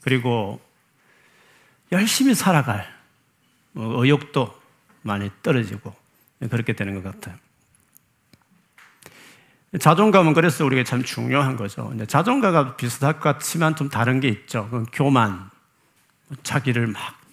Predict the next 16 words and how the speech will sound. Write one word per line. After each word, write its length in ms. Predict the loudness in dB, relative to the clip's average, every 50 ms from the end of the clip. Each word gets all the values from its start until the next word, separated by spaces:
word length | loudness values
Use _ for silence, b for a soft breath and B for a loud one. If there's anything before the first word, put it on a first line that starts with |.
| _ -20 -10 -6
뭐, 160 | -6 -6 -6
대단하게 420 | -6 -6 -2 0 2 2 2 2
생각하는 320 | 2 0 0 -2 -2 -4 -4
교만도 1300 | -2 0 2 4 4 2 2 0 -2 -6 -8 -10 -14 -20 -20 -20 -20 -20 -20 -20 _ _ _ _ -8 -4
있는데, 600 | -4 -2 -2 -2 -2 -2 -2 -4 -4 -6 -10 -12 -16 _ _ b b b b b b b b b b b b b b -6 2
교만은 880 | 4 4 6 6 6 6 8 6 6 6 6 4 4 2 0 -4 -2
다른 320 | 2 4 4 6 6 4 2
사람 520 | 2 2 2 4 4 4 4 4 2 2
보-, 240 | 2 0 -2 -4 -6 _ _ -20 _ -6
비교해서 380 | -4 0 4 4 4 4 2 0
다른 320 | 2 4 4 6 4 4
사람보다 320 | 4 2 2 2 2 2 2
더 100 | 2 2
낫다라고 800 | 0 0 -2 -4 -6 -10 -10 _ 0 2 2 2 2 0 0
스스로 420 | -2 -2 -4 -4 -4 -4 -6 -6 -6
생각하는 680 | -6 -8 -8 -8 -8 -10 -10 -10 -12 -14 -14 -16 -18